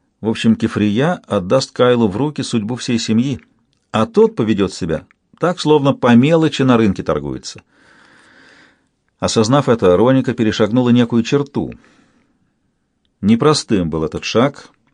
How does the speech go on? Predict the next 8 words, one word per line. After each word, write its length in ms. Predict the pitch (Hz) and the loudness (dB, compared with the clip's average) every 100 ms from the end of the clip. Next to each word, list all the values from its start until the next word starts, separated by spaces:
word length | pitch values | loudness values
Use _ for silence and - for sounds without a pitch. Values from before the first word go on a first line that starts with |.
| _ _ _ _ _ _ _ | _ _ _ _ _ _ _
ибо 260 | 92 98 101 | -2 0 2
она 260 | 113 139 | 4 2
собиралась 560 | 147 127 101 120 123 113 | 0 -2 0 0 0 -2
принести 440 | 98 104 98 107 | 0 0 0 -4
в 80 | 82 | -6
жертву 440 | 80 117 151 131 | -2 -2 -2 -6
свою 320 | 131 95 107 117 | -8 -2 -2 -2
честь. 520 | - 95 - - - | -4 -6 -6 -12 -20